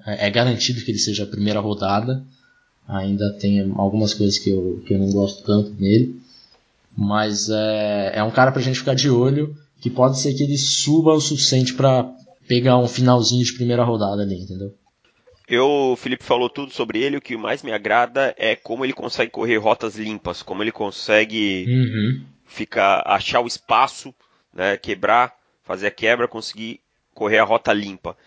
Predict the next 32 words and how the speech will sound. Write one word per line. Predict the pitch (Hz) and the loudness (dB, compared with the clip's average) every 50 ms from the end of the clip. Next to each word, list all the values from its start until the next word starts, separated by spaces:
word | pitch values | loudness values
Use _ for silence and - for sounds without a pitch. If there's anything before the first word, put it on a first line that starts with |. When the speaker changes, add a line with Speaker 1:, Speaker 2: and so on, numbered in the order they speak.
| _ _ _ | _ _ _
Speaker 2:
Isso | - - | -12 -10
é | 110 | -10
o | - | -10
que | - | -4
mais | 104 104 113 123 127 | 0 0 0 0 0
me | 127 | -2
agrada | 120 113 110 110 110 110 104 98 | -4 0 2 2 2 2 2 0
nele, | 98 98 107 117 123 131 123 | -2 -2 -2 -2 -2 -2 -4
é | 120 | -4
um | 117 | -4
jogador | 117 123 110 104 107 117 120 | -6 -4 -4 -2 -4 -4 -4
também | - 107 110 123 131 | -4 -4 -4 -4 -6
que | - - | -2 0
ainda | 127 123 135 135 135 | 0 0 2 0 0
pra | - 135 120 | 2 0 0
mim | 120 120 | 0 -2
não | 117 110 110 | -4 0 0
é | 117 | 0
primeiro | - 131 120 120 120 131 | -2 -2 -4 -2 -2 0
round, | 127 127 123 135 151 156 160 175 185 - _ _ _ _ _ _ _ _ | 4 4 4 4 4 0 -4 -8 -16 -18 _ _ _ _ _ _ _ _
mas | 117 117 123 123 131 131 143 139 - - - - _ _ _ _ _ _ _ _ _ _ _ _ _ _ _ _ _ _ _ | -4 0 2 4 4 2 2 -2 -8 -14 -16 -18 _ _ _ _ _ _ _ _ _ _ _ _ _ _ _ _ _ _ _
tá, | - 127 117 120 | 2 2 2 2
tá | - - 127 | 4 2 2
no | 143 143 | 2 2
processo, | - 139 135 - - 143 127 139 156 147 - - 165 160 _ _ _ _ _ | -4 -4 -6 0 2 4 6 6 4 2 0 -6 -8 -10 _ _ _ _ _
tem, | - 143 147 151 | -2 -2 -2 0
tem | - - 147 156 | -4 -6 -4 -2
chance | - - 156 - - - | 0 0 0 0 -2 -8
de | 147 - | -12 -14
subir | - 147 160 | -8 -6 -4
pra | 156 160 160 | -2 -2 -2
primeiro. | - 175 165 147 117 90 | -2 -2 0 0 0 -2